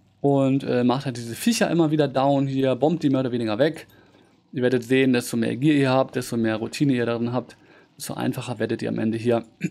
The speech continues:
<clears throat> diesen Raum durchkommen. Aber auch hier vermute ich wieder, dass es eigentlich für gute Gilden kein Problem darstellen wird. Äh, auf einigen Privatservern war das ein bisschen schwieriger, äh, unter Umständen.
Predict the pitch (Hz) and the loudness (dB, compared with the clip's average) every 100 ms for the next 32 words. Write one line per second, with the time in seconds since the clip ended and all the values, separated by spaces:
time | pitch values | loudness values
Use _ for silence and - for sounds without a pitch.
0 | - 180 139 - _ _ _ _ _ _ | 0 0 0 -6 _ _ _ _ _ _
1 | _ - 139 131 117 120 143 180 185 160 | _ -4 0 2 2 2 2 0 2 2
2 | 156 - - - - _ _ - 113 120 | 0 -4 -16 -20 -20 _ _ -6 -2 -2
3 | - 160 143 120 123 139 117 - 123 113 | 0 0 0 -2 -2 -2 -4 -6 -4 -4
4 | 104 - - - 107 113 - 107 107 123 | -4 -8 -12 -8 -6 -6 -8 -10 -10 -10
5 | 120 117 110 113 - 113 - 113 135 117 | -6 -4 -2 -4 -8 -10 -6 0 2 2
6 | - 110 107 110 - - - - - - | -2 -4 -4 -4 -8 -20 -20 -20 -20 -20
7 | _ - 104 104 107 110 117 117 113 - | _ -10 -6 -4 -6 -6 -4 -2 -2 -2
8 | 117 131 - 123 120 107 107 110 - 110 | -2 -2 -2 -2 -2 0 -2 -2 -4 -4
9 | 107 117 - 170 196 180 156 147 147 - | -4 -8 -2 2 2 4 4 4 0 -4
10 | 135 123 127 123 120 123 - 117 117 117 | -6 -2 -2 -2 -4 -4 -4 -4 -2 -6